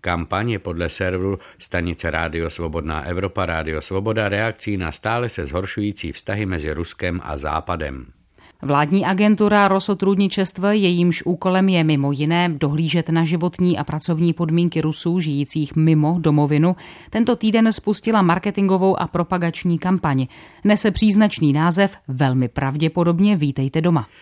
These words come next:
Speaker 1: Tento prazvláštní slogan je narážkou na výrok britské premiérky Therese Mayové, která v souvislosti s kauzou Sergeje a Julie Skripalových prohlásila, že Rusko je velmi pravděpodobně odpovědné za otravu bývalého ruského špiona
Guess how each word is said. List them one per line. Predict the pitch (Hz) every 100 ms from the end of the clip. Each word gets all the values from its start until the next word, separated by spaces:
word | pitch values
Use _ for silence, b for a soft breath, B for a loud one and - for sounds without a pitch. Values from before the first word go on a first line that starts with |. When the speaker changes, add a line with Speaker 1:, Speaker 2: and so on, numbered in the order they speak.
| B B -
Speaker 1:
Tento | 110 113 107
prazvláštní | - 107 110 135 143 - 104
slogan | 90 95 101 113
je | 98
narážkou | 82 85 92 - 101 98
na | 85
výrok | 90 90 87
britské | 73 98 - 92
premiérky | 78 82 87 87 90 - 98
Therese | 95 85 80 73
Mayové, | 73 76 80 85 98 107 B B B
která | - 101 98
v | -
souvislosti | 113 120 127 117 110 101
s | -
kauzou | - 110 101 82
Sergeje | - 98 107 110 110
a | 85
Julie | 87 104 104 85
Skripalových | - 90 - 90 92 98 -
prohlásila, | 87 85 85 82 - 87 98 - B B B
že | 95
Rusko | 92 - - 113
je | 101 87
velmi | 85 123 131 110
pravděpodobně | - 95 98 107 - 110 107 110
odpovědné | - 104 - 107 107 101 104 98
za | 90
otravu | 87 87 98 87
bývalého | 69 110 110 107 98 92
ruského | 87 - 87 78
špiona | - - 104 113 120